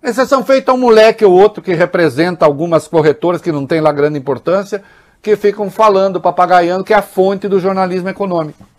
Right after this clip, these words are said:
Que só ouve essa gente, como aliás apontou o André Lara Rezende. Por que que não vai ouvir professor, não vai ouvir acadêmico, não vai ouvir esses outros? Você só vai ouvir gente que você sabe que vai falar aquilo que você quer ouvir?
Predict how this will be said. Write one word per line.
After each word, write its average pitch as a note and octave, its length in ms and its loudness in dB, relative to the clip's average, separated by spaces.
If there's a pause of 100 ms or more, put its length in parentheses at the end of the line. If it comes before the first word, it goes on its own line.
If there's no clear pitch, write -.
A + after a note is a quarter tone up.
(640)
Que G#3 120 2
só A3 200 4
ouve G3 240 2
essa G3+ 240 -2
gente, F#3 280 -8
como F#3+ 140 0
aliás F3+ 280 -2
apontou F#3 380 -2
o - 20 0
André F3+ 180 -2
Lara F3 200 -2
Rezende. D#3+ 420 -12 (360)
Por - 60 -20
que B4 120 2
que F4+ 80 0
não A3+ 100 -2
vai E3+ 140 4
ouvir C#3 180 0
professor, C3+ 480 -2
não D3+ 60 -2
vai C3+ 100 0
ouvir B2+ 140 -2
acadêmico, C#3+ 580 -4
não B2+ 60 -12
vai C3 120 -2
ouvir A#2+ 280 -8 (420)
esses B2 240 -14
outros? A2 240 -12 (3250)
Você - 180 0
só G3+ 160 0
vai A#3+ 220 4
ouvir E3 280 -2
gente F#3+ 300 -4
que - 60 -10
você D#3+ 260 -6
sabe G3+ 280 -4
que F3 60 -10
vai D#3+ 100 -4
falar D3 220 -2
aquilo D#3+ 200 -8
que - 80 -20
você C3 80 -8
quer B2+ 120 -6
ouvir? B2+ 360 -8